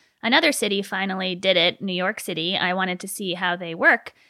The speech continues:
And so Gabrielle and I flew to New York City and were able to tour both of the new sites there. One is in East Harlem, the other a few miles north in Washington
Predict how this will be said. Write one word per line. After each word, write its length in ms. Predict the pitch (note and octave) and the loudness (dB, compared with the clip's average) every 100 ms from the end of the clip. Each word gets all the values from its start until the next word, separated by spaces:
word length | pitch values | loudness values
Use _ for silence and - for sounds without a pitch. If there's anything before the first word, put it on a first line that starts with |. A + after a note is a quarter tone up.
| _ - | _ -6
And 160 | G3 | -4
so 140 | G3 G3 | -2 2
Gabrielle 460 | F3+ F3+ F#3+ F3 | 2 2 2 0
and 120 | F3 | 0
I 180 | F3 E3+ | 0 -2
flew 200 | E3+ F#3+ | -4 -6
to 100 | F3+ | -4
New 80 | F3+ | -4
York 220 | F3+ E3+ | -2 -4
City 460 | - G#3+ F#3 F#3 F3 | -4 -4 -2 0 0
and 360 | F3+ E3+ E3 E3+ | 0 -2 -4 -4
were 100 | G#3 | -2
able 220 | G3 G3 | 0 0
to 100 | F#3+ | -2
tour 500 | F#3+ A#3+ A3 G#3 G3+ | -4 -2 2 2 2
both 280 | G#3 G3 G3 | 0 0 0
of 120 | F#3 | -6
the 80 | F#3+ | -4
new 160 | G3 F3+ | -4 -4
sites 380 | - E3+ F3 - | -2 -2 -2 -2
there. 280 | A3 F4 E4+ | 2 2 2
One 160 | G3 | 0
is 140 | G3 G3 | 0 -2
in 160 | F#3+ | -4
East 240 | F3+ F#3 - | -6 -8 -6
Harlem, 480 | F#3 F3 F3+ F3+ | -4 -2 -2 -4
the 140 | F#3 F#3 | -2 0
other 200 | F3 E3+ | 0 0
a 60 | |
few 180 | E3 - | -2 -6
miles 320 | F#3 E3+ F3 | -4 -2 -4
north 280 | F3 E3+ E3+ | -6 -8 -8
in 100 | E3 | -6
Washington 580 | D#3+ D#3+ E3+ F3+ D#3 D#3+ | -4 -4 -6 -10 -10 -12